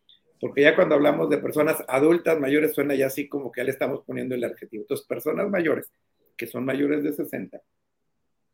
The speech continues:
tienen primero, los que alguna vez fueron jubilados, ellos tienen igual las empre-, hay empresas de buen tamaño que no lo tienen claro y suponen que como ya está jubilado o, o, o pensionado,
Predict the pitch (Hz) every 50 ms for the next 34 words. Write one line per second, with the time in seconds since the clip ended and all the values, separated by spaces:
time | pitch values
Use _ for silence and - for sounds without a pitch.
0 | _ _ _ _ _ _ _ _ _ _ _ - _ _ _ - 156 165 190 196
1 | 185 - 160 156 151 156 147 143 135 131 127 - 147 131 135 139 165 208 214 202
2 | - 120 - - - 180 185 190 196 190 - - 143 139 131 135 - - 196 -
3 | - - _ _ _ _ _ _ _ _ _ _ 135 139 151 151 147 - 147 143
4 | 143 156 160 156 - 147 131 113 127 139 147 170 - - - 147 123 - - -
5 | _ - 127 113 190 - 170 170 165 180 185 - - - _ _ - 117 110 120
6 | 143 185 214 214 - 175 156 143 - 123 139 160 - - _ _ _ _ _ _
7 | _ _ _ - 117 117 120 151 208 214 - 175 180 180 - - - - 151 135
8 | 120 135 - - - _ _ _ _ _ _ _ _ - 139 127 - - 147 135
9 | - 196 214 208 202 208 202 - - - - 120 117 110 117 117 139 165 - -
10 | 196 - - 208 - 180 170 160 151 156 147 139 135 139 - - - 101 - -
11 | _ _ - 98 98 104 - 95 95 98 98 95 95 95 101 - - - 127 117
12 | - 143 147 170 - - 180 - - 151 143 156 214 -